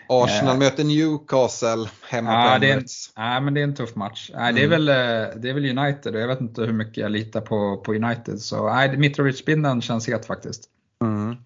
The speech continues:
Speaker 1: Eh, Spurs har Palace borta. Eh,
Speaker 2: Nej, tuff match.
Speaker 1: Ja,
Speaker 2: Tuff match.
Speaker 1: alltså Mitrovic känns på förhand som den,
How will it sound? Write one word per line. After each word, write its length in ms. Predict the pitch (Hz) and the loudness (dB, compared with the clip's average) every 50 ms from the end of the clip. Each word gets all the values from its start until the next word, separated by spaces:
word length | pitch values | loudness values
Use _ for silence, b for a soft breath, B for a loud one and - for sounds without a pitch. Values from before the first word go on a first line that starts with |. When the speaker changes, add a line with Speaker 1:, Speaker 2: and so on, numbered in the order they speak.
| _ - - | _ -10 -6
Speaker 1:
Eh, 260 | 120 113 117 117 113 | -6 -4 -4 -6 -6
Spurs 580 | - - - - 123 117 117 117 113 - - | -8 -8 -4 0 0 2 2 0 0 -2 -4
har 80 | - 117 | -4 -4
Palace 500 | - - 127 120 113 113 110 110 - - - | -2 0 2 2 2 2 0 -2 -4 -4 -4
borta. 440 | 123 - - - _ _ - 110 113 113 - - _ _ _ _ _ - _ _ - | -4 -4 -6 -10 _ _ -4 -2 -2 -2 -4 -10 _ _ _ _ _ -20 _ _ -20
Eh, 60 | - - - - - - - - - - | -18 -16 -16 -16 -16 -16 -14 -12 -8 -4
Speaker 2:
Nej, 500 | 113 107 110 110 110 107 110 110 110 110 | -2 0 2 2 4 4 2 2 0 0
tuff 220 | 127 113 113 - | -2 -2 -2 0
match. 300 | 117 107 107 - B B B B B B B B B - | 0 -2 -2 -4 B B B B B B B B B 2
Speaker 1:
Ja, 240 | - 117 113 110 120 | 4 6 6 6 6
Speaker 2:
Tuff 80 | 135 | 4
match. 100 | 123 - | 2 2
Speaker 1:
alltså 260 | 131 123 120 117 127 123 120 117 113 110 110 87 - - | 2 2 2 2 2 2 2 2 0 -2 -4 -8 -10 -12
Mitrovic 520 | 120 127 127 143 143 - 175 160 135 - | -8 -6 -6 -4 -4 -4 -2 -2 -2 0
känns 680 | - - 139 160 175 135 - - - - - - - - _ - - - - - 151 - | 0 -2 0 0 -2 -6 -8 -10 -14 -14 -14 -14 -16 -18 _ -20 -20 -20 -18 -18 -12 -8
på 80 | - 120 | -8 -8
förhand 640 | - - - 131 123 113 110 107 110 123 170 175 135 | -4 0 2 4 4 4 2 0 0 -2 -2 -2 -6
som 260 | - - 107 107 104 | -8 -8 -8 -8 -6
den, 260 | 104 104 101 101 101 | -6 -8 -8 -8 -10